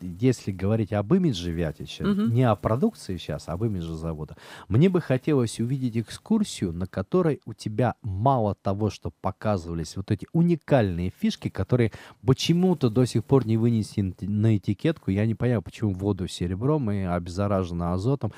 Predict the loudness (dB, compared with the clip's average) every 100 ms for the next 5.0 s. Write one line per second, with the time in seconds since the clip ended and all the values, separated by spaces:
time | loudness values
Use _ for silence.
0 | -16 -2 2 4 2 0 -6 -8 -8 -8
1 | -4 -4 -4 -6 -6 -4 -8 0 0 0
2 | -8 -6 -6 -6 -10 -20 _ _ -4 -2
3 | 0 0 -2 -2 -2 -2 -2 -2 -2 -2
4 | -4 -10 -2 0 0 0 -2 -6 -8